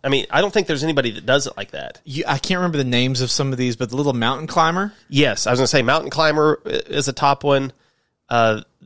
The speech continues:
Speaker 1: the golf, they would have a,
Speaker 2: Yeah.
Speaker 1: a, a putting thing.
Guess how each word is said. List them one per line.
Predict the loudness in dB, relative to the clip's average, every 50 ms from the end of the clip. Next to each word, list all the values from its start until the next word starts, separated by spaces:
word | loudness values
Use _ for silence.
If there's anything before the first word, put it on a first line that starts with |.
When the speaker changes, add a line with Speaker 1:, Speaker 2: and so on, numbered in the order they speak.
| -20 _
Speaker 1:
the | -10 -8 -4
golf, | -2 2 4 4 4 4 2 -4 -16 -18 _ -4
they | -2 0 0
would | 0 2
have | 2 2 2 2
a, | 2 0 0 0 2
Speaker 2:
Yeah. | 2 2 2 2 0 -4 _ _ -16
Speaker 1:
a, | -16 -16 _ _ _ _ _ -18
a | -8
putting | -2 2 2 2 2 2 0
thing. | 0 2 2 2 2 0 -2 -6